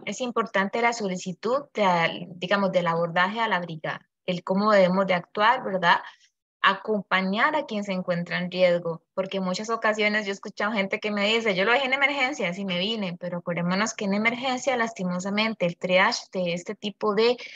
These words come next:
condición roja, ¿verdad? O de, de riesgo alto, no aplica el riesgo alto para ellos porque tal vez a nivel físico no hay una lesión aún, ¿verdad?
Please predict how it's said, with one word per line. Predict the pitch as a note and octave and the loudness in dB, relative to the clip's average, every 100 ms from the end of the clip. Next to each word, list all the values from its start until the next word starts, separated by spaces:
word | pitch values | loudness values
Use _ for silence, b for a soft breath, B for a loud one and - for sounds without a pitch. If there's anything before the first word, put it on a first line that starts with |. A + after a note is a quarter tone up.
| B B - | B B -12
condición | - G#3 G3 F#3+ F3+ G3+ G3 A3 - | 0 4 4 0 0 2 2 2 -4
roja, | G#3 A#3+ A3+ G3 G3+ | 2 6 6 4 -4
¿verdad? | - F#3 F#3 G3 | 0 0 2 2
O | |
de, | F#3 F3 F3 F3+ | 2 0 -2 -4
de | F#3 | -6
riesgo | F3 G#3 G3 G3 G#3+ | -2 -2 0 2 4
alto, | A3 G3+ - G3+ | 4 4 -6 -6
no | F3+ | -6
aplica | F3+ A#3+ C4+ C4 | -6 -6 -2 -2
el | |
riesgo | A#3 A3+ A3 | 0 0 2
alto | G#3 G#3 | 0 0
para | G#3 G#3+ A3 | -6 -2 0
ellos | G#3+ G3 G3+ | 0 0 -6
porque | - F3+ - F3+ F3+ - | -8 -12 -6 -4 -4 -4
tal | F3 F3 | -4 0
vez | A3 B3+ C4 - _ | 4 4 2 -6 _
a | - F#3 | -2 0
nivel | F3+ F3+ F3+ | 2 0 0
físico | C4+ A#3+ A#3 - A3+ C#4 | -4 -4 -6 -4 -4 -2
no | F3 E3 | -2 0
hay | G#3+ A#3 | 0 2
una | F#3 | 0
lesión | E3+ E3+ E3 E3 | -2 -4 -6 -4
aún, | D#3 D#3+ D#3 E3+ | -2 -2 -2 -4
¿verdad? | - E3+ - | -6 -4 -4